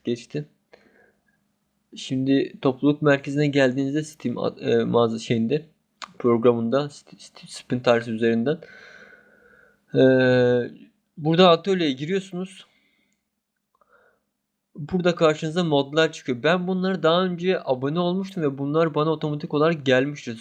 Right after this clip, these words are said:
Daha sonra oyunda aktifleştirince bir anda hemen hızlı şekilde yüklemeye başladı. Bu özellik, e, şimdilik sadece geliştiricilere açık. Şurada Lord of Darkness falan görüyorsunuz. Sadece bunlara açık. Daha sonra tamamladıktan sonra,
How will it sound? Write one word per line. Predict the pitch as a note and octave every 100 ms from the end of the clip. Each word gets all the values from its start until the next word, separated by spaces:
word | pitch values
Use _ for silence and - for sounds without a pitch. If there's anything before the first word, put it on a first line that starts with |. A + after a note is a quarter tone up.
| - -
Daha | C3+ E3+
sonra | E3+ D3+
oyunda | D3+ C3+ C3 C#3+ D#3+
aktifleştirince | C#3+ C#3+ D3 - C#3+ - F3+ D#3+ C3
bir | D3+
anda | D3+ D3
hemen | D#3 D3+
hızlı | C#3+ C3+ D#3
şekilde | E3 C#3 D3 D3+
yüklemeye | D3 E3+ D3+
başladı. | D3+ C3+ C3 F#3 - - - - _ -
Bu | C3 G3+
özellik, | G3 D3+ E3 G3 - _ _ -
e, | B2+ C3
şimdilik | C3 - F#3 E3+ E3+
sadece | - F3 D3+ C3+ F3 F3+ - _ -
geliştiricilere | C3+ B2+ B2+ - B2+ B2 D3+
açık. | D#3 - - - _
Şurada | - C3 C3
Lord | B2+ C#3 - _ -
of | C3 B2+ -
Darkness | B2+ B2 B2 -
falan | B2+ C3+
görüyorsunuz. | A#2+ A2+ D3+ F3+ - - - _
Sadece | - E3+ D#3+ F3+ D3
bunlara | C#3 C3+ F3+
açık. | C3 - G3 - _ _ _ - _ -
Daha | C3+ F3+
sonra | F#3 E3+ E3
tamamladıktan | C#3+ C3+ C3+ B2+ F#3+ F#3+
sonra, | F3 F3 E3+